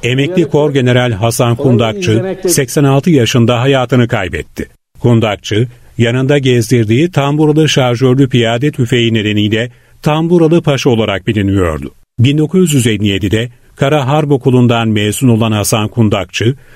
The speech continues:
yurt içinde ve yurt dışında çeşitli görevlerde bulundu. Bin dokuz yüz seksen altıda Özel Harp Dairesi Başkanlığı'na atandı.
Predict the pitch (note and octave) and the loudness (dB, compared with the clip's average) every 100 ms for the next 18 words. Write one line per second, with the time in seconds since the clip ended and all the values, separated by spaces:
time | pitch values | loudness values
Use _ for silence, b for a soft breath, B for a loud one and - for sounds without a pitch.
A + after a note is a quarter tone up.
0 | b B2 D#3 F#3 D3 - C#3 C3+ B2+ A#2+ | b 0 2 2 0 2 2 2 2 0
1 | C3 - A#2 B2 A2 A#2+ B2+ - D#3 F3 | 0 -2 0 2 2 0 -2 -2 -2 -2
2 | F#3 D#3 C#3+ C3 B2+ A#2+ A#2 G2+ F#2+ E2 | 0 2 2 2 0 -2 -2 -4 -4 -4
3 | C2 B1 - - - b b b b C#3+ | -6 -12 -18 -20 -20 b b b b 0
4 | D3+ D3+ F#3 D3+ D3 - G#2+ A2+ G#2+ G2+ | 0 -2 0 0 0 0 -2 0 0 0
5 | A#2 G#2+ A#2+ A#2+ b b A#2+ B2+ D#3+ D3 | -2 -2 -4 -6 b b -2 0 0 0
6 | D#3 E3 D3 C3+ C3 - C#3 C3 A#2+ B2+ | -2 -2 -2 0 0 0 0 0 -2 -2
7 | B2 A#2 G2+ F2+ G2 E2 B1+ | 0 0 0 -2 -4 -4 -10